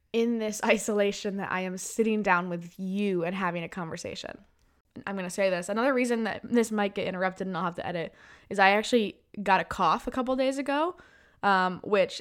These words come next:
there's never been a better time in, in history to get a cough. So far, it is staying as just a cough, and so I have decided that until it manifests into something else and proves to be something else,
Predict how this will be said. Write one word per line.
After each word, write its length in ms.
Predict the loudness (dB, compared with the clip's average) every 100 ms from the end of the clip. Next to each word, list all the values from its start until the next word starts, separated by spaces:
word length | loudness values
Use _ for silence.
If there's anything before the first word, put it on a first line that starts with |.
| -12
there's 320 | 0 4 4 4
never 200 | 2 4
been 140 | 2
a 60 | 4
better 220 | 2 2
time 500 | 0 -2 -2 -6 -10
in, 320 | -8 -8 -8 -10
in 260 | -8 -6 -4
history 540 | -4 -4 -4 -6 -6
to 120 | -8
get 100 | -8
a 40 | -6
cough. 460 | -6 -4 -4 -8 _ _ _
So 220 | 8 8
far, 320 | 10 8 8 6
it 100 | 4
is 120 | 0
staying 600 | 0 2 2 2 0 0
as 260 | 0 -2
just 300 | -2 -2 -2
a 40 | -8
cough, 600 | -2 4 6 4 -6 -18 -20 _ _ _ _
and 260 | -2 -2 0
so 240 | 4 4
I 240 | 6 4
have 400 | 4 2 0 -2 -16 -20 -20 _ _ _
decided 680 | -2 6 8 8 6 4 4
that 120 | 4
until 720 | 2 -4 -8 -2 2 2 0
it 400 | -2 -2 -4 -14 -14 _ _ _ _
manifests 600 | -2 0 0 2 2 2
into 220 | -2 -2 -2
something 380 | -2 -2 -2
else 420 | -2 -2 -4 -10 -10
and 140 | -10
proves 320 | -4 -4 -4 -4
to 60 |
be 60 | -4
something 340 | -2 -2 -2
else, 280 | -2 -4